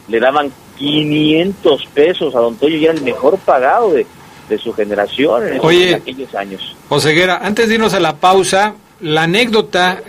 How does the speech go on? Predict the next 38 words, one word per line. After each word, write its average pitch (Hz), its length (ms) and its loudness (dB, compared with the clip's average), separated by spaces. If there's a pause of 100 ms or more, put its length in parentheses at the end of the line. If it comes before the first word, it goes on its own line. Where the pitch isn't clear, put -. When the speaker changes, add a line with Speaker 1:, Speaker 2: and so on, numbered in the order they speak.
(120)
Speaker 2:
que 143 100 -2
te 143 160 -4
contó 151 340 -2
también 175 600 0
don 131 220 -2
Toño 165 280 -2
Carvajal 151 680 -2 (140)
de 131 240 -2
cuando 123 960 0
se - 300 0
negó 139 400 2
a 147 80 0
ir 156 120 0
a 156 60 -4
jugar 143 320 -2
al 135 80 -2
Real 143 160 -2
Madrid. 156 320 0 (1400)
Speaker 1:
Uf, 440 280 4 (580)
sí, 214 160 0
Adrián, 220 340 2 (160)
don 156 220 0
Toño 202 280 -2
dijo, 185 540 -2
le 139 160 4
dijo 180 340 0
que 147 100 -2
no 156 200 0
a 170 100 0
Santiago 165 440 0
Bernabéu, 147 600 0 (320)
le 135 160 2
mandó 147 380 2
un 202 100 -4
fax 196 400 0
y 175 40 -10
le 151 120 -4
dijo, 165 360 0